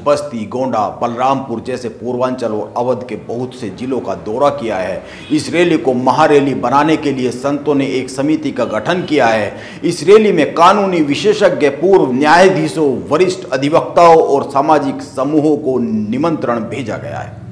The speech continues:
अयोध्या के संतों ने ऋषिकेश, वाराणसी, हरिद्वार के संतों को भी इस महारैली में बुलाया है। इसके साथ ही अखिल भारत-, अखिल भारतीय अखाड़ा परिषद के अध्यक्ष को भी invite किया गया है।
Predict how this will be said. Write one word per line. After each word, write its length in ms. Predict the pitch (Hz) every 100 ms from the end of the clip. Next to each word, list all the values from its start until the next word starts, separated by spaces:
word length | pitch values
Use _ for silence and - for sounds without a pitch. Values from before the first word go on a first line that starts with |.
| - - - - -
अयोध्या 360 | 143 143 131 143
के 160 | 131
संतों 360 | 117 135 143 156
ने 280 | 156 - - - 113
ऋषिकेश, 600 | 151 151 165 147 131 113
वाराणसी, 560 | 123 139 156 156 151 113 - -
हरिद्वार 420 | 120 120 139 151
के 120 | 131 117
संतों 340 | 123 120 151
को 120 | 151 131
भी 100 | 127
इस 240 | 120 -
महारैली 460 | 113 127 135 123 127
में 160 | 120
बुलाया 360 | 104 98 110 147
है। 440 | 135 104 - - -
इसके 280 | 123 127 131
साथ 280 | 123 131 131
ही 80 | 120 117
अखिल 200 | 127 120
भारत-, 380 | - 117 - 131
अखिल 240 | 139 143
भारतीय 480 | 107 135 135 123 117
अखाड़ा 320 | - 123 120
परिषद 380 | 113 117 131 110
के 80 | 110
अध्यक्ष 420 | 87 90 117 -
को 140 | - 92
भी 180 | 92 85 - - -
invite 460 | 156 156 160 170 -
किया 140 | 98
गया 200 | 73 71
है। 180 | 73 -